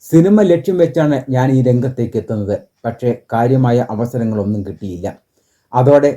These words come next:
നാട്ടിലേക്ക് പോകാൻ പറ്റാതെ വന്നു. അങ്ങനെയുള്ള അവസ്ഥയിലാണ് ഈ ഒരു ഫീൽഡ് തിരഞ്ഞെടുത്തത്. ആദ്യം ഒരു ഫോട്ടോഗ്രാഫർ വിളിച്ചിട്ട് കുറച്ച് ഗ്ലാമർ ഫോട്ടോസ് എടുത്തോട്ടെ എന്ന് ചോദിച്ചു.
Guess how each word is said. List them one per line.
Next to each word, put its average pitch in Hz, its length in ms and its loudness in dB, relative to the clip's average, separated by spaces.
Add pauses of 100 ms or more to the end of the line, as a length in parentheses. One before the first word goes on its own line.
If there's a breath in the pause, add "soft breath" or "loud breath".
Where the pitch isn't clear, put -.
(140)
നാട്ടിലേക്ക് 127 540 -4
പോകാൻ 123 340 0
പറ്റാതെ 107 360 -2
വന്നു. 101 260 -2 (320)
അങ്ങനെയുള്ള 127 580 2
അവസ്ഥയിലാണ് 117 600 -2 (140)
ഈ 113 160 -6
ഒരു 110 180 -2
ഫീൽഡ് 113 320 -6
തിരഞ്ഞെടുത്തത്. 98 640 -6 (920)
ആദ്യം 165 460 0
ഒരു 175 120 2
ഫോട്ടോഗ്രാഫർ 160 680 0
വിളിച്ചിട്ട് 143 400 -2
കുറച്ച് 131 300 -6
ഗ്ലാമർ 120 420 -2
ഫോട്ടോസ് 127 440 -6
എടുത്തോട്ടെ 120 440 -6 (100)
എന്ന് 107 180 -10
ചോദിച്ചു. 101 380 -8